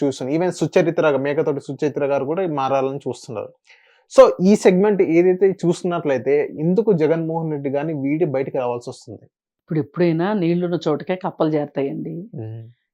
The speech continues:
Speaker 2: బెల్లం ఉన్న చోటకే ఈగలు మ-,
Speaker 1: ఈగలు.
Speaker 2: ఈగలు వస్తాయి, అందుకని చీమలు వస్తాయి.
Speaker 1: మ్మ్.
Speaker 2: అందుకని మనం వీళ్ళు ఎందుకు వస్తున్నారు అంటే వాళ్ళకే బుద్ధి జ్ఞానం ఉండాలి.
Speaker 1: Hmm.
Speaker 2: మూడు నెలల క్రితం మీరు మాట్లాడిన మాటలేంటి?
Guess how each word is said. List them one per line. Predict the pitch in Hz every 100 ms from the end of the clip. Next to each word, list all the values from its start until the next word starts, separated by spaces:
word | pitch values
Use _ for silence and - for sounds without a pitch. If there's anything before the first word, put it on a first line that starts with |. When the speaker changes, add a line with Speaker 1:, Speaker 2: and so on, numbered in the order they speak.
| -
Speaker 2:
బెల్లం | 175 170 180
ఉన్న | 180 170
చోటకే | 160 147 220 165
ఈగలు | 156 156
మ-, | 143
Speaker 1:
ఈగలు. | 120 110 -
Speaker 2:
ఈగలు | 160 151 151
వస్తాయి, | 147 - 165 170 175 -
అందుకని | 165 165 175 175 202 175 196 -
చీమలు | 247 226 202 170
వస్తాయి. | - - 160 170
Speaker 1:
మ్మ్. | 214 - _ _ -
Speaker 2:
అందుకని | 202 202 226
మనం | 226 190
వీళ్ళు | 185 175
ఎందుకు | 170 190 226
వస్తున్నారు | 208 208 185 170 170
అంటే | 156 156 185 202 -
వాళ్ళకే | 160 160 185 226
బుద్ధి | 165 156
జ్ఞానం | 156 160 151 147
ఉండాలి. | 135 135 143
Speaker 1:
Hmm. | - - 127 180
Speaker 2:
మూడు | 185 185
నెలల | 175 208
క్రితం | 208 180 180
మీరు | 160
మాట్లాడిన | 151 151 151 165 147
మాటలేంటి? | 147 151 170 135 120 139